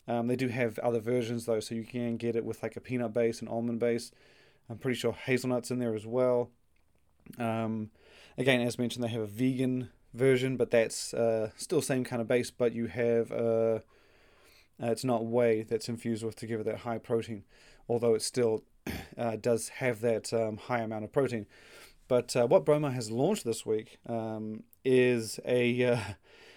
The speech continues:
a nut-free version. And the, the interesting twist on this one, which I thought was really cool, they didn't just call it a nut-free butter or nut-free spread. They've called it a nut-free icing or frosting. It's a, uh, confetti cake-flavored high-protein icing.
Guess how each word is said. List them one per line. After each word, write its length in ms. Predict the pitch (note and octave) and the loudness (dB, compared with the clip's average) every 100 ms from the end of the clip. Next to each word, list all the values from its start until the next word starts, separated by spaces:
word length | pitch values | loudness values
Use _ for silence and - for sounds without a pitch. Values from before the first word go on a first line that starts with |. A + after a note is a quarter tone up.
| - _ | -20 _
a 160 | B2 B2 | 0 0
nut-free 600 | C3 C#3+ - - C#3 F3+ | 0 -2 -6 0 0 2
version. 480 | A#2+ A2+ G#2+ G#2+ - _ - | 2 0 0 -10 -16 _ -4
And 160 | A#2+ | 0
the, 140 | B2 B2+ | 0 -2
the 200 | C3+ C3 | -4 -2
interesting 420 | D3+ F3+ D3+ D3 | -2 -4 -4 -4
twist 340 | - - - | -2 -4 -2
on 120 | C3+ B2+ | -2 -2
this 200 | D3+ B2 | -2 -4
one, 120 | A2+ | -6
which 120 | - | -8
I 100 | B2+ | -10
thought 180 | C3 C3 | -6 -4
was 180 | A#2 A2 | -4 -4
really 260 | A2 A#2 | -2 -2
cool, 340 | A2 F3+ C#3 B2+ - - - - _ | 0 0 0 -2 -16 -20 -20 -20 _
they 80 | - | 2
didn't 240 | E3 D3+ C#3 | 2 2 -2
just 180 | C3+ | -4
call 240 | - D3 C3 | 0 2 4
it 60 | |
a 60 | A#2 | 2
nut-free 580 | A#2+ B2 - - A#2+ A2 | 0 -2 -4 -4 -4 2
butter 340 | C3+ C3+ D3 | 2 2 0
or 60 | A#2 | -2
nut-free 360 | G#2+ - A2 | -6 -10 -12
spread. 460 | G#2+ - B2+ C3 B2+ | -12 -6 2 2 4
They've 160 | B2+ - | 0 -2
called 300 | C#3 C3+ B2 | 0 0 0
it 40 | |
a 80 | A#2 | -2
nut-free 840 | A#2 C3 C3 - - B2 A#2 A2+ - | -2 -4 -6 -10 -4 0 0 -2 -4
icing 420 | B2 C3 - G#2+ | -4 -2 -4 -6
or 80 | G#2+ | -8
frosting. 560 | - C#3+ B2 - G#2+ | 0 0 0 -4 -6
It's 220 | G#2+ - B2 | -6 0 6
a, 260 | A#2 A2+ | 6 8
uh, 180 | A#2 A2+ - - - - | 6 4 0 -16 -20 -8
confetti 440 | - A#2+ - D3 D#3+ | -4 0 2 2 2
cake-flavored 720 | - C#3 C3+ - A#2+ A#2 A#2 | 0 -2 -2 0 2 2 -2
high-protein 720 | - C3 B2+ - A#2 A2+ A2 | -6 -6 -4 -4 -4 -4 -6
icing. 420 | G#2+ G#2 - - | -8 -8 -10 -14